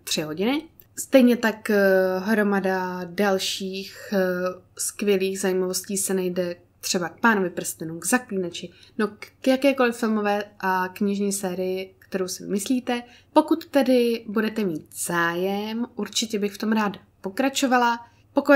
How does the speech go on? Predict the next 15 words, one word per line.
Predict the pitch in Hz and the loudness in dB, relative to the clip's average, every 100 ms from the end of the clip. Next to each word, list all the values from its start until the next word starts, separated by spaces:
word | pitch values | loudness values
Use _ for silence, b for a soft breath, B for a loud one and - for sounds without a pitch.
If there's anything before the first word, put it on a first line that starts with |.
| 220 | 8
budete | 254 247 240 | 6 6 2
chtít | - 220 | 0 -10
pokračování | 202 196 220 220 226 208 202 | -4 -4 -2 -2 0 0 0
o | |
světě | 196 214 196 190 | -2 -2 -2 -2
Harryho | 190 175 | -2 -4
Pottera | 151 240 240 247 | -2 -4 4 4
nebo | 226 196 - | 4 0 -2
o | |
nějakých | 190 185 185 175 160 175 - _ _ - | 0 -2 -4 -10 -14 -16 -20 _ _ -4
jiných | 196 262 262 | 4 6 6
sériích | - 233 226 220 - | 2 2 2 -2 -4
knih, | 220 196 196 196 | 0 2 0 -2
napište | 214 214 214 233 - 226 | -4 -2 -2 -4 0 2
mi | 214 196 196 | 2 0 -6